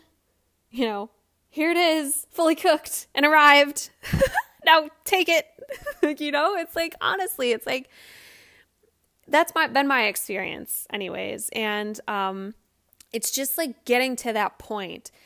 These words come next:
It's like that precipice point of, like, "Ah, okay." Noticing the situation, noticing my myopic obsession, noticing that I need to back the hell off this.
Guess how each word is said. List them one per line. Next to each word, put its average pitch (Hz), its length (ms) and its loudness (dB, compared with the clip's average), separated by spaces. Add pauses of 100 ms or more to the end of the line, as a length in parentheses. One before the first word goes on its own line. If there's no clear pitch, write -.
(200)
It's 220 200 -4
like 240 220 -2
that 226 460 2
precipice 240 680 -2
point 190 420 -10
of, 196 180 -6
like, 156 540 -6 (720)
"Ah, - 440 -2 (260)
okay." 208 540 -4 (600)
Noticing 240 580 -2
the 240 80 -4
situation, 202 840 -6
noticing 247 480 0
my 226 140 -4
myopic 202 500 -2
obsession, - 720 -8 (340)
noticing 233 840 -2
that 202 460 2
I 202 80 -6
need 208 180 -4
to 208 60 -4
back 208 280 -4
the 214 60 -10
hell 196 180 -4
off 180 240 -4
this. 131 500 -6